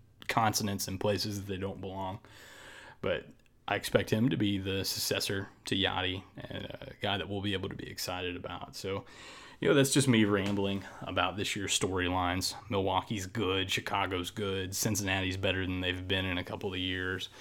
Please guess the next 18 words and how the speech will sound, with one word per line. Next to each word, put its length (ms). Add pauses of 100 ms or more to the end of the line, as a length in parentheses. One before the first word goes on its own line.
(340)
I 140
expect 400
the 100
N 100
L 120
Central 380
to 80
be 260
as 100
competitive 500
a 40
divi-, 300 (160)
division 360
in 120
baseball 480
as 100
there 180
is. 420